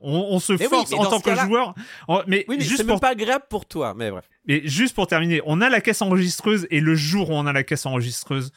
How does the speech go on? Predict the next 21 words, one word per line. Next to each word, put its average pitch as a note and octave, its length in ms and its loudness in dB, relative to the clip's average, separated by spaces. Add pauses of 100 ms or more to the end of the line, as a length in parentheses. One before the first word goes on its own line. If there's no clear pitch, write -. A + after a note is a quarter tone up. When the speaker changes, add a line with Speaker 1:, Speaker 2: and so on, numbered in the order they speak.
(480)
Speaker 1:
en D3+ 120 2
tant A#3+ 220 2
que F3 60 2
joueur, D#3+ 360 2
on C3 140 -2
est B2+ 180 0
heureux, D3+ 320 2
la D3 120 0
tec-, B2 180 -6
la C3 460 0
technologie C#3+ 480 -2
nous C3+ 160 0
a C#3 40 0
sauvés A3 220 -2
parce C#3+ 140 -4
qu'on C#3 120 -2
a B2 100 2
du B2 160 -4
temps A#3 220 -2
pour E3 300 0
faire F#3+ 340 2